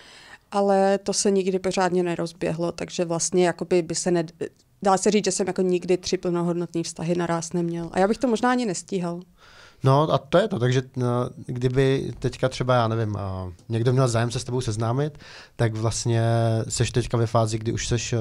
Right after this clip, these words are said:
Speaker 2: saturovaný, co se týče vztahů a nehledáš třetí vztah, protože bys ho nestíhal?
Speaker 1: Já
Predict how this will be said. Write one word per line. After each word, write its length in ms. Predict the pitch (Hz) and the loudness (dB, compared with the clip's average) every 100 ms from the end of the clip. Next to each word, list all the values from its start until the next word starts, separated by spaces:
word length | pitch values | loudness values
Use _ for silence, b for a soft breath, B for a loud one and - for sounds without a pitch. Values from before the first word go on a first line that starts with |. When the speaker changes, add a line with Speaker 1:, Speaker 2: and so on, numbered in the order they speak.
| 110 | -2
Speaker 2:
saturovaný, 580 | - 110 117 110 110 110 | -2 -2 0 0 -2 -4
co 100 | - | -8
se 80 | |
týče 180 | - - | -6 -6
vztahů 540 | 107 - 104 110 113 110 | -6 -2 0 0 0 -2
a 240 | 107 104 | -2 0
nehledáš 460 | 113 113 117 104 95 | 0 2 2 0 -2
třetí 280 | - 113 104 | -4 -6 -6
vztah, 280 | - 110 - | -6 -6 -8
protože 240 | - 113 | -10 -8
bys 120 | 104 | -4
ho 80 | 107 | -2
nestíhal? 480 | 104 - 104 113 - B B B B B B - | -4 -4 -4 -4 -8 B B B B B B -6
Speaker 1:
Já 160 | 170 | -2